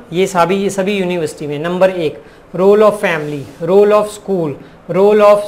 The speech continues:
society in cognitive affective psychomotor domain।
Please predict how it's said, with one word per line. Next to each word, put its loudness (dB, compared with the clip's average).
society -4
in 2
cognitive 2
affective -4
psychomotor -4
domain। -8